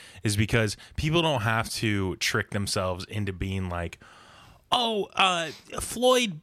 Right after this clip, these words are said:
beat, you know, Floyd beat Logan Paul," or, or whatever the case is, because it's like, now listen. Yeah. But also, if there's no rules,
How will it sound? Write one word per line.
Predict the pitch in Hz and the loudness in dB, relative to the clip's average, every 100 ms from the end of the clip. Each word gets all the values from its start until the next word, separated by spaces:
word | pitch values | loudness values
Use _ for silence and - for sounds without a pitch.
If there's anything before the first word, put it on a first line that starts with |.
| - | -2
beat, | 208 196 - _ | -2 -2 -6 _
you | - 160 | 0 2
know, | 147 135 | 4 0
Floyd | - 214 226 180 | -2 0 0 0
beat | 196 165 | -6 -2
Logan | 175 180 170 | -2 0 0
Paul," | - 160 156 165 147 | 0 2 2 2 2
or, | 123 117 | 0 0
or | 120 | 0
whatever | 123 135 131 | 2 2 0
the | |
case | 135 147 143 | 0 0 2
is, | 165 139 | 0 0
because | 123 143 131 | 0 0 0
it's | 127 | -2
like, | 135 127 104 - - - _ | 0 0 -2 -16 -20 -20 _
now | - 139 135 | -2 0 2
listen. | 123 - 80 - _ _ _ _ _ _ _ _ _ _ - _ _ _ _ _ _ _ _ _ _ _ _ - - _ | 2 0 -6 -12 _ _ _ _ _ _ _ _ _ _ -20 _ _ _ _ _ _ _ _ _ _ _ _ -20 -20 _
Yeah. | - 135 156 135 135 - _ _ _ _ _ _ _ _ _ _ - | -6 0 2 2 -2 -8 _ _ _ _ _ _ _ _ _ _ -10
But | 117 127 127 | 2 4 4
also, | 127 127 160 151 165 165 _ _ _ _ _ _ _ - _ | 2 2 2 2 0 -4 _ _ _ _ _ _ _ -20 _
if | 139 127 | -2 0
there's | 139 143 135 | 2 2 4
no | 160 | 4
rules, | 131 127 143 151 156 - | 6 4 4 4 2 -2